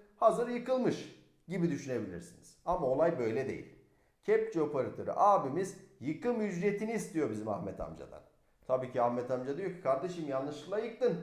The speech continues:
Bir de üstüne para mı vereceğiz? Ben paramı isterim," diyor kepçe operatörü.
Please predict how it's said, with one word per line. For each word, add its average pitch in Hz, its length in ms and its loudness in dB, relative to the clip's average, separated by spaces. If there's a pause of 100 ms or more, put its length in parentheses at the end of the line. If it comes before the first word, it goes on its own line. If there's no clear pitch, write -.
(320)
Bir 147 100 -8
de 185 40 -6
üstüne 208 420 0
para 233 240 10
mı 220 140 4
vereceğiz? 104 540 0 (420)
Ben 151 220 2
paramı 139 300 2
isterim," 208 420 4
diyor 143 160 4 (140)
kepçe 120 320 -4
operatörü. 113 500 -4